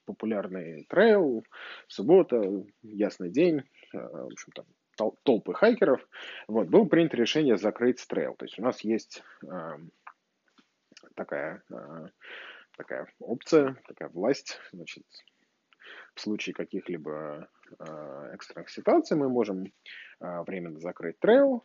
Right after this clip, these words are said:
а, вот, вот что, собственно, было сделано. То есть внизу в начале трейла, а, шериф, значит, поставил свою машину с мигалками, вот, а в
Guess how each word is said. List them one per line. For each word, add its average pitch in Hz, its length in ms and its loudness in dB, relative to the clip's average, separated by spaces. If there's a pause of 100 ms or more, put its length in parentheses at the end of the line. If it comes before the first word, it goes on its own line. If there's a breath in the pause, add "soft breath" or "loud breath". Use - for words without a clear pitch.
а, 175 580 -12 (140)
вот, - 260 -8
вот 202 240 -2
что, - 180 -6
собственно, 123 340 -8
было 110 220 2
сделано. 80 420 -8
То - 100 -18
есть - 160 -20
внизу 92 360 -14 (1120)
в 117 100 -16
начале 104 380 -4
трейла, 85 420 -8 (400 loud breath)
а, 85 280 -6
шериф, 85 320 -8
значит, - 260 -14
поставил 73 560 -8
свою 82 420 -10 (240)
машину 226 380 2
с - 80 -8
мигалками, 151 600 0 (840 loud breath)
вот, 110 340 -2
а 98 280 -2
в 82 80 -14